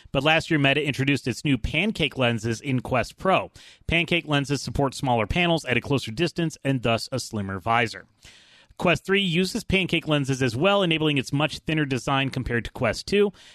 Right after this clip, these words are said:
Pancake lenses also offer superior visual clarity. For Quest Pro, Meta claimed twenty-five percent better sharpness in the center and fifty percent better at the edges. And I will say,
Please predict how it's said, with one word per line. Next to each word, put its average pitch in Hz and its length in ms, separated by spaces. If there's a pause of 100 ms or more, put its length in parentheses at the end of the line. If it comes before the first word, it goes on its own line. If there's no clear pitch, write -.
(140)
Pancake 156 360
lenses 131 480
also 185 460
offer 123 260
superior 151 500
visual 120 360
clarity. 107 380
For - 160
Quest 135 260
Pro, 151 300 (340)
Meta 160 240
claimed 143 240
twenty-five 196 480
percent 156 400
better 143 300
sharpness 160 440
in 139 100
the 120 60
center 156 280
and 131 180
fifty 170 240
percent 143 380
better 131 200
at 120 200
the 139 120
edges. 101 360
And 127 80
I 139 40
will 190 140
say, 156 300